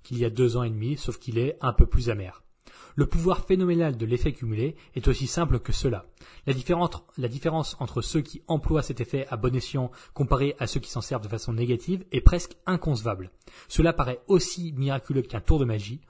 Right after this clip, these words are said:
Au bout de trente et un mois, la personne qui a utilisé la nature positive de l'effet cumulé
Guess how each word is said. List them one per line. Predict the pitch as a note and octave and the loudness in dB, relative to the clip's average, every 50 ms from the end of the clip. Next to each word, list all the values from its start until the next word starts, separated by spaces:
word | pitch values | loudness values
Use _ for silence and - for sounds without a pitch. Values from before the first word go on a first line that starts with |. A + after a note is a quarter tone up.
| - - - - - | -20 -20 -6 2 4
Au | E3+ | 6
bout | D#3+ E3 D#3+ | 8 8 6
de | C#3 | 4
trente | A#2+ - - - G3 E3+ - | 2 0 -2 -4 -4 -2 0
et | E3+ | 0
un | D3 C3+ | 2 2
mois, | B2 A#2+ A2+ A2+ B2 - - _ _ _ - - - - - | 0 0 -2 -2 -4 -6 -12 _ _ _ -20 -20 -14 -6 -4
la | B2+ | 0
personne | - - - - - - E3+ D3+ | 2 2 2 2 2 0 0 0
qui | - - B2 | 0 0 0
a | A#2 | 0
utilisé | A2+ - - C3 B2 C3 | 0 0 -4 -6 -4 -4
la | B2+ A#2+ G#2 | -4 -4 -4
nature | G#2 G#2 - - - | -6 -6 -4 -4 0
positive | - - E3 D3+ C#3+ D3 C3 - - C#3+ B2 G#2 | 4 4 4 4 4 -2 -8 -8 -8 -8 -6 -4
de | G2+ G#2 | -2 0
l'effet | A2 A#2+ A#2+ - B2+ | 0 0 0 -2 -4
cumulé | - - A#2+ G#2+ G2 G2+ B2 - | -6 -6 -6 -6 -8 -8 -12 -16